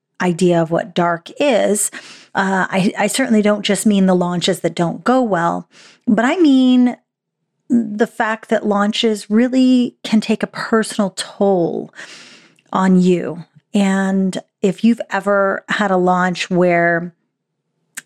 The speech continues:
at the end of it, and we'll talk about some of the things that I think happen, because I don't want this to be a, a sob fest today. This isn't a Debbie Downer episode. This is really a, a way to talk about some of these darker truths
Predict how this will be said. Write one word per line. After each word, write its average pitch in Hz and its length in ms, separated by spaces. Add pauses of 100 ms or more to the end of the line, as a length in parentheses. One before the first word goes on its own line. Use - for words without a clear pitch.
(520)
at 185 160
the 208 180
end 185 220
of 196 100
it, 254 240 (460)
and 180 240
we'll 196 100
talk 214 300
about 185 240
some 185 160
of 165 80
the 170 80
things 175 320
that 175 80
I 165 140
think 170 240
happen, 180 640 (280)
because 202 200
I 202 60
don't 214 140
want 214 160
this 208 180
to 196 60
be 160 120
a, 165 160 (200)
a 185 60
sob 214 400
fest 160 320
today. 165 220
This 185 180
isn't 285 220
a 277 100
Debbie 190 320
Downer 180 400
episode. 165 320
This 180 140
is 214 120
really 180 640
a, 175 380 (600)
a 185 120
way 175 380
to 180 160
talk 220 480
about 170 260
some 185 160
of 170 60
these 175 200
darker 170 460
truths - 720